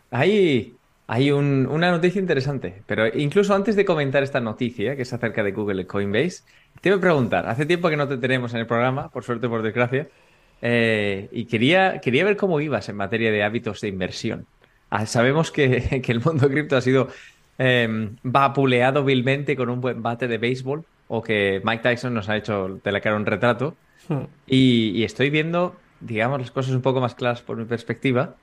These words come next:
Speaker 1: en materia de, del perfil de inversor, de dónde veo valor, pero tenía curiosidad por tu perfil de inversor.
Speaker 2: Hmm.
Speaker 1: Que tú solías invertir en, o al menos invertir, ver valor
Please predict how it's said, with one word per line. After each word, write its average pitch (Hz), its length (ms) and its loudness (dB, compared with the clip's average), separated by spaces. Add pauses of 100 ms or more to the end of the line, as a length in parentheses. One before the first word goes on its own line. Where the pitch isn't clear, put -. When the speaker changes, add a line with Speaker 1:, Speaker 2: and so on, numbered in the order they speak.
Speaker 1:
en 110 120 -8
materia 104 340 0
de, 101 220 2
del 95 180 -6
perfil 95 320 -6
de 87 60 -6
inversor, 120 540 0
de 92 100 0
dónde 92 260 -2
veo 90 160 -2
valor, 113 360 -2 (300)
pero 98 200 -2
tenía 135 160 2
curiosidad 170 340 0
por 101 160 -2
tu 277 180 -4
perfil 104 300 -4
de 82 80 -10
inversor. - 380 -14 (180)
Speaker 2:
Hmm. 147 200 -2 (300)
Speaker 1:
Que 110 100 -4
tú 185 300 0
solías 151 360 2
invertir 160 640 0 (540)
en, 110 500 0
o 98 220 0
al 82 80 -2
menos 110 240 -2
invertir, 90 480 -12 (280)
ver 120 380 2
valor 127 600 2